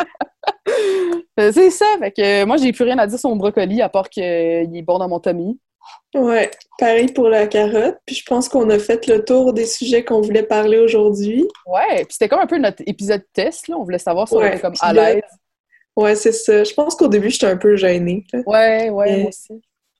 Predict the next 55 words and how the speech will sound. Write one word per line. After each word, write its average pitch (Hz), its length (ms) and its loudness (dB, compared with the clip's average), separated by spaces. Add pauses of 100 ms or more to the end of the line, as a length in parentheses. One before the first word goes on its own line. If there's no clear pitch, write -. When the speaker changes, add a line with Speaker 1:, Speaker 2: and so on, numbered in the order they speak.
Speaker 1:
Mais 190 320 -2
Speaker 2:
Ouais. 208 100 -6
Speaker 1:
c'est, 214 100 0
à 196 200 2
la 202 100 -2
fin, 359 120 -6 (200)
c'est 320 140 -10
ça. 233 140 -2
Mais 202 100 -6
j'ai, 226 200 -2
j'ai, 226 220 -2
moi, 226 140 -8
je 269 60 -12
prends 254 140 -6
du 196 100 -10
plaisir. 151 280 -6
Je - 60 -12
trouve - 120 -20
ça 180 80 -8
le 180 60 -10
fun, - 220 -10
pour 175 160 -16
vrai. 185 160 -12
Speaker 2:
Mhm. 254 180 2
Speaker 1:
Je 254 200 0 (400)
trouve - 40 -20
ça, - 100 -8 (120)
Speaker 2:
Puis 262 100 -4
là, 254 120 6
Speaker 1:
je 285 60 0
Speaker 2:
c'est 247 120 2
sûr 294 240 -2
que - 60 -14
c'était 220 200 0
peut-être 269 260 -2
un 208 120 2
peu 254 140 -2
déconstruit, 226 840 -2
mais 226 140 2
on 185 200 0
va 196 140 0
essayer 214 260 -2
de 226 60 -14
s'améliorer 190 560 2
pour 208 160 -4
les 190 100 -2
prochaines 180 560 -6
fois. - 360 -10 (220)
Speaker 1:
Ouais, 175 200 -4 (120)
faut 190 160 -4
être, 185 180 -2
euh, 185 160 2
indulgent 185 480 -2
avec 160 180 -8
nous. 160 140 -12